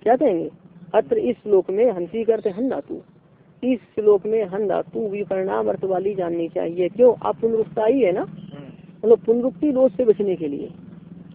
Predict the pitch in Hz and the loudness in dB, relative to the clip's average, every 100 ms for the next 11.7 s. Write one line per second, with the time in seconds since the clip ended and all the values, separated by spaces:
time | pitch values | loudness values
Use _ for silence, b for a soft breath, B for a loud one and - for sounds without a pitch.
0 | - 185 190 202 220 202 208 226 226 220 | -8 2 4 6 4 2 2 2 0 -2
1 | 269 302 - _ _ _ - - 226 233 | -6 -8 -12 _ _ _ -10 0 2 4
2 | 233 220 202 208 202 233 254 214 - 175 | 4 4 2 2 2 2 0 -4 -2 -2
3 | 165 - - 202 _ 208 208 196 - 247 | -2 -6 -14 -14 _ -2 2 0 0 0
4 | 220 220 - - 202 196 190 190 180 180 | 4 4 4 -4 -2 0 0 -2 -2 -4
5 | 180 202 240 - 226 - 196 180 190 208 | -2 0 -2 -2 -8 -6 -2 -2 -2 -4
6 | 180 202 202 170 - 175 - 262 285 - | -4 -6 -6 -6 -8 -8 -4 -4 -4 -14
7 | - - 196 190 185 185 214 208 190 180 | -20 -8 -6 -4 -2 -2 -2 -4 -2 0
8 | 175 196 330 - _ _ - 170 175 175 | 0 0 -2 -8 _ _ -14 -6 -4 -2
9 | 175 170 - 165 160 175 180 - _ _ | -4 -6 -8 -10 -6 -4 -2 -6 _ _
10 | _ _ _ _ _ _ _ _ _ _ | _ _ _ _ _ _ _ _ _ _
11 | 202 190 196 220 277 320 | 0 2 0 0 0 -2